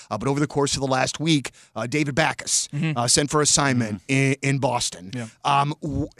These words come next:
Speaker 1: at this point in, in his career, w-, what happens with, with, with our number forty-two? I, I still love that guy.
Speaker 2: Yeah.
Speaker 1: I, he's still one of my favorite Blues of all time. I still think one of the,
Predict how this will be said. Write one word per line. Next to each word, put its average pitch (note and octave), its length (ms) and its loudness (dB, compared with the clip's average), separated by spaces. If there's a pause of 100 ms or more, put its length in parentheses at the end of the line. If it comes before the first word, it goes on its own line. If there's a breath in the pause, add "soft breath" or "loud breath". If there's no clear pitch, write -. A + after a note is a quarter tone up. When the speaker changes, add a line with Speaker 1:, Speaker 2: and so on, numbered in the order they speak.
(140)
Speaker 1:
at D#3 220 -2
this F#3+ 260 4
point F#3+ 440 2
in, F3 240 2
in F3 160 0
his E3+ 260 4
career, E3 580 2 (380 soft breath)
w-, D3+ 340 -12 (200)
what E3 300 2
happens G3+ 480 2
with, C3+ 240 2
with, C#3 360 0
with C#3+ 220 0
our C3+ 80 4
number C3 220 4
forty-two? A2 640 -2
I, C#3+ 220 0
I D#3 100 0
still G#3 340 2
love F#3+ 200 4
that G3 180 2
guy. - 280 4
Speaker 2:
Yeah. B2+ 220 -2 (160 loud breath)
Speaker 1:
I, E3 160 4
he's E3+ 200 2
still F#3 220 2
one F#3 120 6
of F3 100 2
my E3 160 2
favorite F3+ 380 2
Blues E3+ 280 4
of E3+ 80 4
all F3 140 4
time. F3 420 0 (200 loud breath)
I C#3+ 80 2
still F#3+ 240 2
think F3+ 220 -2
one F#3 140 0
of D#3+ 100 -4
the, D3 140 -2